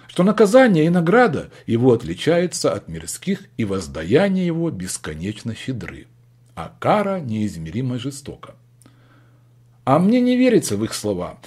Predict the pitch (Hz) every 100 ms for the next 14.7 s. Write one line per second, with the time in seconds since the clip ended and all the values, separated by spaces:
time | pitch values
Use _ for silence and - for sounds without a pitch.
0 | - 143 139 175 135 143 147 190 160 120
1 | 170 160 160 - 196 - - 78 71 -
2 | _ 123 165 - 117 107 95 98 92 -
3 | _ - - 147 160 208 165 143 131 247
4 | 247 - - _ - 113 151 175 143 117
5 | 98 98 85 123 208 190 - - 110 101
6 | - 82 160 - 156 175 - 92 85 78
7 | 76 123 185 165 - - 131 123 113 85
8 | 98 151 160 180 - 170 240 220 147 -
9 | _ _ _ - - 143 190 123 131 165
10 | 170 170 131 139 127 131 139 131 110 -
11 | - _ - 139 - 78 78 80 143 170
12 | - _ _ _ _ - - 131 131 139
13 | 151 127 131 - - - _ - 170 196
14 | 143 - 170 208 - 95 -